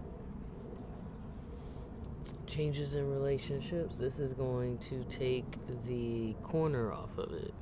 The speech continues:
It's gonna help smooth out the edges. It's gonna make you feel a little bit more positive about what's coming versus overly reflective on what's going on.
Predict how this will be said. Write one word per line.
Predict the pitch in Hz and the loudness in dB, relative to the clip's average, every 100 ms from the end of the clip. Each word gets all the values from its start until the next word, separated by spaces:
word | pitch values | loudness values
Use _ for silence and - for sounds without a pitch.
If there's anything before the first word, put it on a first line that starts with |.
| - - 131 | -8 -6 -4
It's | 123 | -4
gonna | - 113 113 | -2 -2 -2
help | 113 110 104 | -2 -2 -2
smooth | - - 117 113 | -4 0 2 2
out | 110 104 101 | 0 0 -2
the | 107 82 | -4 -2
edges. | 101 104 104 104 - - - - - - - - | -2 0 -2 -2 -6 -8 -8 -8 -8 -8 -8 -8
It's | - | -6
gonna | 123 117 | 0 2
make | 110 101 | 0 0
you | 110 | -4
feel | 110 113 107 | -4 0 0
a | 107 | 2
little | 107 107 107 | 0 0 0
bit | 110 104 | -2 -2
more | 104 98 | -2 -4
positive | - 117 113 110 107 104 104 104 - - - - - - - - | -2 0 0 -2 -2 0 0 0 -4 -8 -8 -8 -8 -8 -8 0
about | 123 113 110 104 | 2 4 2 2
what's | 107 - | 0 -2
coming | - 131 127 120 107 104 101 98 | -2 0 2 2 0 0 -2 0
versus | 107 104 - 113 107 101 101 101 - - - - - - - | 0 0 -2 0 2 2 0 -2 -2 -4 -4 -8 -10 -6 0
overly | 123 117 110 113 | 0 0 0 0
reflective | 104 - 127 120 - 113 107 | -2 -2 -2 -2 0 0 0
on | 104 104 101 - | -2 -2 -4 -4
what's | 107 101 - | -4 -4 -2
going | 98 98 101 | -2 0 0
on. | 98 | 0